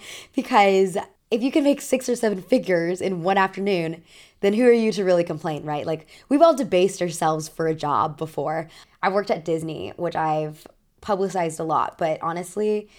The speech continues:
the emotional labor I had to perform at that job, just, like, putting on a happy face, like, smiling, wishing everyone to have a magical day, every single person who I talked to, even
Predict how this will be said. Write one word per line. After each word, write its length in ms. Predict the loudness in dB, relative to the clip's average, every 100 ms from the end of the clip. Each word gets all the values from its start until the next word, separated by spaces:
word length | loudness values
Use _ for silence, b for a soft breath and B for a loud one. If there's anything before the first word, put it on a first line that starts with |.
| b -12
the 180 | -4 -2
emotional 540 | 0 0 0 -4 -4
labor 320 | -2 -2 0
I 60 | 0
had 200 | -2 -6
to 80 | -10
perform 540 | -12 -8 -4 -4 -6 -8
at 140 | -4
that 220 | -4 -4
job, 440 | -6 -4 -2 -2 -6
just, 180 | -10 -6
like, 200 | -8 -6
putting 260 | -4 -2
on 80 | -2
a 40 |
happy 380 | -4 -8 -10 -10
face, 320 | -4 -4 -4
like, 140 | -6 -8
smiling, 640 | -12 -6 -4 -2 -2 -2 -8 B B
wishing 320 | -2 0 0 0
everyone 420 | 0 0 0 -2
to 80 | -2
have 160 | -2
a 60 | -2
magical 480 | 0 0 0 -2 -4
day, 400 | -4 -4 -4 -2
every 500 | -2 0 -2 -2 -6 b b _
single 360 | -6 -2 -2
person 400 | -2 -4 -2 -4
who 80 | -2
I 100 | -2
talked 220 | 0 -2
to, 100 | -2
even 240 | -4 -4